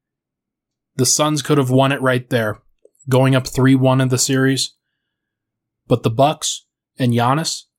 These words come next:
had other plans. He comes back, blocks that in game four. Khris Middleton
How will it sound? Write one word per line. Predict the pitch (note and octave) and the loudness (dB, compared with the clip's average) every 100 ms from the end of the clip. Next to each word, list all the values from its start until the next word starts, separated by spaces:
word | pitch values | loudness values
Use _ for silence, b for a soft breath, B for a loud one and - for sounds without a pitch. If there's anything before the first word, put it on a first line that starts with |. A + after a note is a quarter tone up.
| _ _ _ _ | _ _ _ _
had | - C3 | -2 0
other | C3 B2 | 0 0
plans. | B2 G2+ F2+ - - _ _ _ _ _ _ | -2 -4 -6 -12 -14 _ _ _ _ _ _
He | - C3+ | -4 0
comes | D3+ C3+ | 0 -2
back, | C3 C3 B2+ | -2 -2 -2
blocks | B2+ B2+ C3 - | -4 -2 -2 -2
that | B2+ B2+ | -2 0
in | B2+ A#2+ | -2 -2
game | A#2+ A#2+ | -2 -2
four. | A#2 C3 B2 A#2 | -2 0 0 0
Khris | - C#3+ - | -2 -4 0
Middleton | B2+ C3 C3 C3+ B2+ B2+ | 0 0 -2 -2 -2 -6